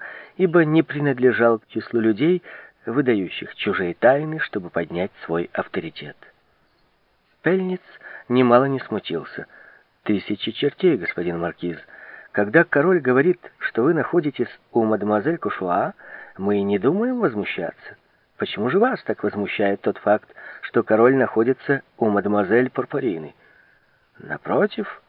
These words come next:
он мог бы стать для вас весьма поучительным", возразил Альгаротти. "Если это правда, я поеду сообщить об этом в Рим". "Его святейшество любит позубоскалить", добавил Вольтер,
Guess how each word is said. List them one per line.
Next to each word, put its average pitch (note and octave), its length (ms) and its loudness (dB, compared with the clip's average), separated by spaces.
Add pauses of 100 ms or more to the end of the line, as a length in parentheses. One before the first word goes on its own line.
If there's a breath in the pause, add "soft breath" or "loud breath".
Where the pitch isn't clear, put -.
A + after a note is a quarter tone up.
(560)
он F#2 160 -2
мог G#2 200 0
бы A2+ 100 0
стать - 360 2
для G2 140 -2
вас G#2 160 2 (100)
весьма F#2+ 360 -2
поучительным", F#3 840 -4 (340 loud breath)
возразил A2 560 2 (240 loud breath)
Альгаротти. A2+ 640 4 (320 loud breath)
"Если E2 340 -4
это F#2 140 -2
правда, F3 400 2
я E2 280 -2
поеду F#2 360 0
сообщить G#2+ 460 -2
об A#2 100 2
этом C3+ 220 0
в D3 80 -4
Рим". F#3 320 -4 (840 soft breath)
"Его A2 240 4
святейшество B2 920 2
любит C3 360 2 (360 loud breath)
позубоскалить", B2+ 1160 2
добавил C3 540 2
Вольтер, C#3 540 2